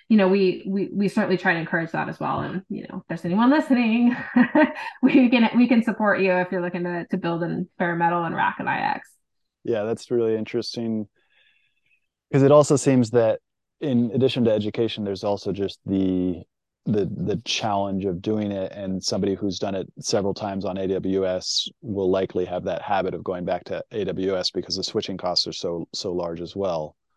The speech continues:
Speaker 2: Um, and wait, so does your system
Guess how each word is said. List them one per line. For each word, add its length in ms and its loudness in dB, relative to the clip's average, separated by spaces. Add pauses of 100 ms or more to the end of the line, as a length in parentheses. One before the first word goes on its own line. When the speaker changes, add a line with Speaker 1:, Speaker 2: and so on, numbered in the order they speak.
(340)
Speaker 2:
Um, 640 -6 (1040)
and 640 -4 (140)
wait, 380 2
so 380 2
does 260 0
your 540 2 (460)
system 580 -4